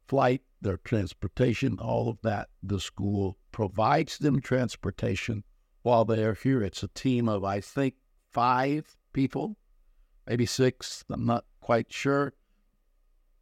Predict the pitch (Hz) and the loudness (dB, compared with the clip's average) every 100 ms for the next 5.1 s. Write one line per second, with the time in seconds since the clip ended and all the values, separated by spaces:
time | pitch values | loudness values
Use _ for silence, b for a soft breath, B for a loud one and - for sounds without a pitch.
0 | _ - 120 117 104 101 95 110 - 101 | _ -2 2 2 2 2 2 0 0 -4
1 | 131 139 127 104 101 90 156 143 98 90 | 0 2 2 -2 -4 -2 0 0 0 -4
2 | - 170 156 98 98 95 - 101 95 127 | 0 0 0 -2 -4 -6 -6 -6 -2 -2
3 | 127 98 107 113 113 - 113 - 143 143 | 0 0 0 2 0 -2 -8 -2 0 2
4 | 143 139 - 208 208 - 92 - - 113 | 0 0 2 2 2 0 -14 -8 0 2